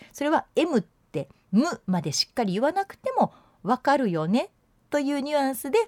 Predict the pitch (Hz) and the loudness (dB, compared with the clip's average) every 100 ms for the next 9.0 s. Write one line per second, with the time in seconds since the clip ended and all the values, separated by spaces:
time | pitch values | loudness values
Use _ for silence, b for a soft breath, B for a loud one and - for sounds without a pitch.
0 | b _ - 185 175 165 151 160 147 143 | b _ 0 2 2 0 0 -2 -2 -2
1 | 208 294 233 160 139 - 135 139 - 427 | 2 2 0 -2 -4 -6 -8 -6 -4 -4
2 | - _ _ 180 170 160 139 135 139 b | -6 _ _ -6 -4 -6 -8 -6 -8 b
3 | b b _ _ _ _ _ 175 - _ | b b _ _ _ _ _ -6 -6 _
4 | _ _ 147 135 123 - - _ B B | _ _ 0 0 -2 -6 -8 _ B B
5 | B B - 240 269 240 254 302 180 b | B B -6 0 2 2 4 4 2 b
6 | _ 175 170 160 156 - _ 208 494 - | _ -4 -2 -2 -6 -10 _ 4 6 6
7 | 440 294 185 185 - 196 175 - 156 175 | 2 0 2 0 0 -4 -4 -6 -4 -2
8 | 160 170 202 185 143 131 135 - 151 | 0 2 0 0 -4 -6 -8 -6 -8